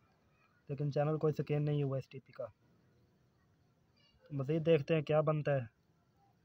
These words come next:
थोड़ा skip कर देते हैं video को। तो ये देख लें जी, जो first TP है वो उसका channel scan हो गया।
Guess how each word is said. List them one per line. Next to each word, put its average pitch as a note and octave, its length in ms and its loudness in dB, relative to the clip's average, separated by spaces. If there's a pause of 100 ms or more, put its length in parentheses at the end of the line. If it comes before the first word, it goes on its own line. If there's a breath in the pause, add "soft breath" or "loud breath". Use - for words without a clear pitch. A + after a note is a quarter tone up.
(600)
थोड़ा D#3 120 0
skip - 340 -2
कर F3 160 6
देते E3+ 240 2
हैं E3 60 0
video D#3+ 280 0
को। D3 140 0 (2000)
तो D#3 60 -6
ये D#3+ 100 -4
देख E3 220 4
लें F#3 160 2
जी, F#3+ 180 2 (920)
जो D3+ 100 -2
first D#3+ 320 6
TP E3 260 0
है E3 100 6
वो D#3 220 4
उसका D#3 360 2
channel D3+ 260 2
scan D3+ 320 -2
हो D#3 120 2
गया। D#3 260 0